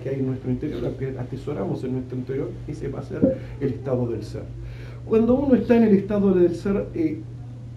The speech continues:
más apegado al mundo, alejado totalmente de lo que es la realidad del din, la realidad de la religión, ¿sí? O algunas veces está y otras veces no, entonces ese se llama el estado de conciencia más bajo, que es el Nafsi Amara Duisu,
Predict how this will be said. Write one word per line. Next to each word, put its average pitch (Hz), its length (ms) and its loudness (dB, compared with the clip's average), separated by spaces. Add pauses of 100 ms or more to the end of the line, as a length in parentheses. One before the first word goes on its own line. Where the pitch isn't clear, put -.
(260)
más 190 240 -2
apegado 151 360 0
al 143 100 0
mundo, 135 340 -2
alejado 175 480 2
totalmente 180 640 2
de 156 80 0
lo 151 160 0
que 160 80 -4
es 160 100 0
la 147 160 0
realidad 139 380 -2
del 135 180 -2
din, 127 320 6
la 123 120 -2
realidad 127 240 0
de 139 100 2
la 123 140 0
religión, 127 600 -4 (1080)
¿sí? 165 160 -4 (340)
O 165 140 2 (260)
algunas 170 300 8
veces 147 240 0
está 143 200 0
y 160 60 2
otras 147 220 2
veces 143 200 0
no, 165 260 2 (1500)
entonces 160 500 2
ese 160 220 -2
se 131 120 -2
llama 151 380 2 (140)
el 143 200 0 (400)
estado 190 500 4
de 151 100 2
conciencia 175 580 0
más 170 220 -4
bajo, 156 240 -2
que 156 80 -4
es 151 80 -6
el 147 180 -4
Nafsi 143 260 -4
Amara 139 300 -4
Duisu, 120 320 -4